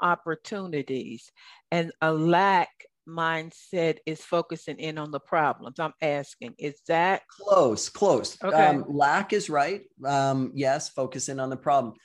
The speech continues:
Speaker 2: A wealth mindset is looking toward where you're going, what you want to accomplish, and then gen-, you're generating those opportunities. We can't look for opportunities 'cause if we keep looking, you don't see 'em.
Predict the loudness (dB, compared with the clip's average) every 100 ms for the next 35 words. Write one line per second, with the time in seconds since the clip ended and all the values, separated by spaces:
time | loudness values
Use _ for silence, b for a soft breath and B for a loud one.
0 | b b b _ _ _ _ -6 -4 0
1 | 4 4 2 -4 -2 -2 0 -4 -6 -8
2 | -8 -10 -14 -4 0 2 2 2 -2 -4
3 | -6 -8 _ _ _ -10 -4 2 2 2
4 | -2 0 -2 -6 _ -10 -8 -2 2 4
5 | 4 0 -6 -10 -4 0 2 4 4 4
6 | 2 0 0 0 0 -2 -4 -4 -2 -2
7 | -2 -2 -2 -2 -2 -4 -8 -8 -6 -4
8 | -4 -4 -4 -4 -6 b b b 0 2
9 | 2 2 0 0 0 0 -2 -4 -2 -4
10 | -2 -2 0 0 -2 -2 -4 -4 -4 -4
11 | -6 -8 -8 -8 -6 -8 -4 -4 -2 -2
12 | -2 -2 -2 2 2 0 -6 -6 -8 -6
13 | -4 -2 -4 -6 -8 -4 -4 -4 -4 -4
14 | -6 -6 -4 -4 -8